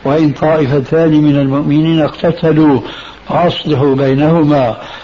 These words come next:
فإن بغت إحداهما على الأخرى فقاتلوا التي تبغي حتى تفيء إلى أمر الله." لكن مع الأسف الشديد أن الدولة السعودية لم تكن عند حسن ظننا،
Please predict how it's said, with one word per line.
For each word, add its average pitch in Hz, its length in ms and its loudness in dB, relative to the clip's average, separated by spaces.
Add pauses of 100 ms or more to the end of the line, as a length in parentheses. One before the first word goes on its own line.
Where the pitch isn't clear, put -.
(140)
فإن 175 300 0
بغت 139 340 -2
إحداهما 127 580 -2
على 123 200 -2
الأخرى 165 640 0 (360)
فقاتلوا 127 760 -2
التي 123 420 -2
تبغي 127 500 -2
حتى 120 360 -6
تفيء 127 420 -4
إلى 131 260 -4
أمر 120 140 -6
الله." 131 340 -2 (480)
لكن 151 420 0
مع 160 160 0
الأسف 170 400 -2
الشديد 135 840 0 (640)
أن 165 220 2
الدولة 143 440 0
السعودية 143 720 0
لم 151 260 0
تكن 139 500 -2
عند 156 320 0
حسن 160 480 0
ظننا، 165 460 2